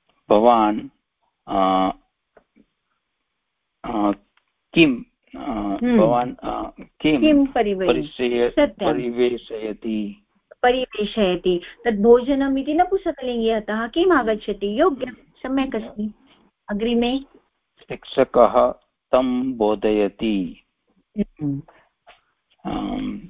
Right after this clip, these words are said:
Speaker 1: शिक्ष-, शिक्षकः, आम्,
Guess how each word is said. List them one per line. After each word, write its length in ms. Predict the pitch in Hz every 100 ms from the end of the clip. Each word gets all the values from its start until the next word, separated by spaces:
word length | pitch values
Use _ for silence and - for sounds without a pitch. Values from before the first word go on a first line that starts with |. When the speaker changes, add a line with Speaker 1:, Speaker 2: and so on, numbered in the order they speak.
| -
Speaker 1:
शिक्ष-, 960 | - - - - - - _ _ -
शिक्षकः, 840 | 180 - - 123 117 110 117 117 113 _ _ _ _ _ _ _
आम्, 600 | - - - - 50 50